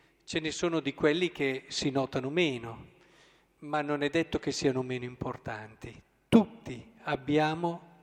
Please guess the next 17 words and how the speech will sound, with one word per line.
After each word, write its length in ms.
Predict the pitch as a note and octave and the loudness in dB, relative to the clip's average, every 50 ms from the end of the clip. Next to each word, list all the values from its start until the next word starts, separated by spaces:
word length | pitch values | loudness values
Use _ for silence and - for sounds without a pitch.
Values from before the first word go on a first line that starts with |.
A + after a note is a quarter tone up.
| - - | -10 -6
i 100 | E3 D3 | -6 -4
nostri 680 | C3+ C3 B2+ A#2+ A2 - - C#3+ C3 C3+ D3 E3 - _ _ | -4 -4 -6 -6 -8 -10 -10 -10 -10 -10 -10 -14 -20 _ _
carismi. 720 | - - C#3 C3 B2 A#2 G#2+ G#2 G2+ - - A#2 A#2 G#2+ - _ _ _ _ _ _ _ _ _ - - - - - _ _ _ _ _ _ - | -14 -12 -12 -12 -12 -16 -18 -18 -20 -20 -20 -20 -20 -20 -20 _ _ _ _ _ _ _ _ _ -20 -20 -20 -20 -20 _ _ _ _ _ _ 4
Oggi 220 | G3 G3+ G3 F3+ | 4 4 4 0
in 80 | F3+ E3+ | -4 -2
modo 220 | F#3 F#3+ F#3 F3+ | -2 0 0 -2
particolare 800 | E3+ - E3+ D#3 - - E3+ - - F3+ F3+ G3+ G#3+ A3 G#3+ F#3+ | 0 0 -2 -2 0 -6 -4 0 2 4 4 4 4 4 2 0
quello 260 | - D#3 C#3+ C3+ C#3+ | 0 -2 0 0 0
spirito 480 | C3+ - - - F3 F3 E3+ D#3+ - C#3+ | -2 -2 -6 -4 -2 -2 -2 -2 -2 -4
che 120 | - D3+ | -2 -2
avete 280 | C#3 C3+ C#3+ C#3 - D3+ | -2 -2 -4 -4 -4 -6
ricevuto 600 | C3+ C3+ - - D3+ C3+ D3 E3 D#3+ - - C3+ | -6 -4 -4 -4 -4 0 0 -2 0 0 -2 -2
nel 160 | C3+ C3 B2+ | -2 -2 -2
giorno 300 | C3 D#3 D#3+ D3+ D3 C#3 | 2 2 2 2 0 -4
del 140 | B2+ C3+ C3+ | -4 -4 -2
vostro 400 | C#3 E3 D#3+ D3 - - C#3+ C3+ | 0 -2 -2 -2 -4 -10 -10 -4
battesimo 1000 | C3 D3+ D3 - - - F#3+ G3 G#3 F#3+ G3 A3+ A3 G#3+ A3 G#3+ G#3+ G#3 - | -4 -4 -4 -4 -4 -2 0 0 0 0 -4 -4 -2 2 2 2 2 0 -4